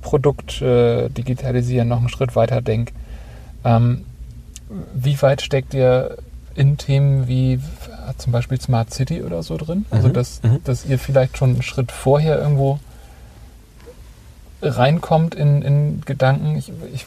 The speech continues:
Speaker 1: keine Ahnung, ob das Sinn macht, dass ihr irgendwo in, in der Stadt mit Leuten redet, wo es um das größer angelegte Konzept geht, wo am Ende die Leuchten eine Komponente sind?
Speaker 2: Mhm. Ist, äh, auf jeden Fall ein sehr, sehr guter Ansatz. Ich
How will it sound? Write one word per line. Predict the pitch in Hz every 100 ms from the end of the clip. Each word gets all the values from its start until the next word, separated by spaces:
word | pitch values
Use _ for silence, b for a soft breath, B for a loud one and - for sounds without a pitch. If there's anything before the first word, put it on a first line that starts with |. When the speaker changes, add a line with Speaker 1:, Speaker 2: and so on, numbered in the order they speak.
| -
Speaker 1:
keine | - 131
Ahnung, | 127 135
ob | 120
das | 123
Sinn | 135 135
macht, | 117 123
dass | -
ihr | 127
irgendwo | 127 131 127
in, | 135 135 131
in | 139
der | 139 131
Stadt | - 135 139
mit | 135 131
Leuten | 135 127 139
redet, | 135 139 139 139 - -
wo | 127 127
es | 127 - - - - - -
um | - 135
das | 120 - - - -
größer | - 143 156 - 156
angelegte | 143 143 143 143 -
Konzept | - 135 - 143 -
geht, | 139 156
wo | 135
am | - 113
Ende | 127 143
die | 131 127
Leuchten | 123 135 135 - 135 143 b b b b b b - - -
eine | 123 131
Komponente | 127 131 127 127 156
sind? | 156 170 202
Speaker 2:
Mhm. | 117 110 143 B B B B _
Ist, | 135 117
äh, | - 127 123 117
auf | 120
jeden | 127 135
Fall | 123 123 120
ein | 113
sehr, | 123
sehr | 117
guter | 113 117 113
Ansatz. | 113 131 190 170
Ich | - 113